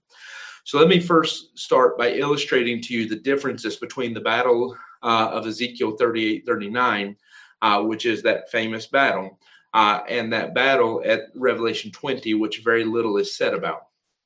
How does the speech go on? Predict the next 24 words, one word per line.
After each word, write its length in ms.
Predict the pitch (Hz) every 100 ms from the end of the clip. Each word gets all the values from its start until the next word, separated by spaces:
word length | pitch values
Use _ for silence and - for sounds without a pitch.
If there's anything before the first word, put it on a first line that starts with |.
| _ - _ -
So 200 | 143 131
we'll 260 | 113 135 147
read 300 | 147 143 -
Ezekiel 520 | 123 131 131 117 113
thirty-eight, 540 | 127 117 110 110 -
verse 320 | 117 110 -
three. 480 | - 117 120 113 113 _ - - - - - -
It 100 | 135
says, 280 | 143 143 143
"And 140 | 139
I 120 | 139
say, 280 | 135 165 147
Thus 220 | 147 147
saith 240 | - 143 135
the 60 |
Lord 320 | 127 131 131 -
God, 280 | 120 113
Behold, 440 | 110 107 135 123 82
I 160 | 127
am 140 | 127 123
against 400 | 117 139 139 -
thee, 180 | 117 113
O 160 | 107
Gog, 380 | 98 98 101